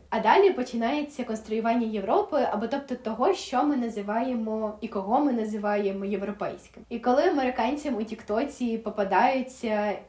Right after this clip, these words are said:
і, звісно ж, дуже сильно культурно шокують відео з Євробачення, вони часом запитують себе, чому ж це вони не беруть участь в такому конкурсі?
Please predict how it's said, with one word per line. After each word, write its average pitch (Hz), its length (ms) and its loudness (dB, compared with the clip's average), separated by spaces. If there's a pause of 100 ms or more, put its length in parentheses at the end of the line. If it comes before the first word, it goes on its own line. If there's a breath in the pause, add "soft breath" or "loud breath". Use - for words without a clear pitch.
(180)
і, 220 240 -4
звісно 226 520 -2
ж, 220 80 -4
дуже 226 380 -2
сильно 214 440 -4
культурно 208 540 -4
шокують 202 640 -6 (240 loud breath)
відео 190 360 0
з 185 80 -6
Євробачення, 220 840 0 (380 loud breath)
вони 277 200 6
часом 285 360 2
запитують 240 640 -4
себе, 175 460 -6
чому 247 280 2
ж 403 100 0
це 285 140 -2
вони 262 280 2
не 254 120 4
беруть 196 420 0
участь 277 480 -4
в - 80 -18
такому 220 920 2 (340)
конкурсі? 185 800 -2